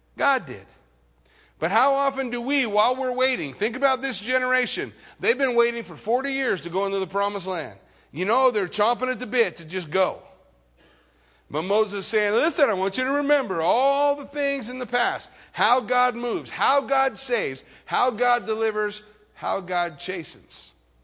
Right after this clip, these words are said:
And walk in obedience. Choose to do the things God calls you to do when God calls you to do it." If you don't know,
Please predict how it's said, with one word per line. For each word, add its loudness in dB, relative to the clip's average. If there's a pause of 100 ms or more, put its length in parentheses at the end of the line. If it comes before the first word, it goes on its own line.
(1400)
And -14
walk -6
in -4
obedience. -10 (760)
Choose -2
to -12
do -4
the -8
things -10 (360)
God 2
calls 0
you -8
to -10
do -8
when -2
God 0
calls -2
you -8
to -14
do -2
it." 0 (1900)
If 0
you -6
don't 2
know, 2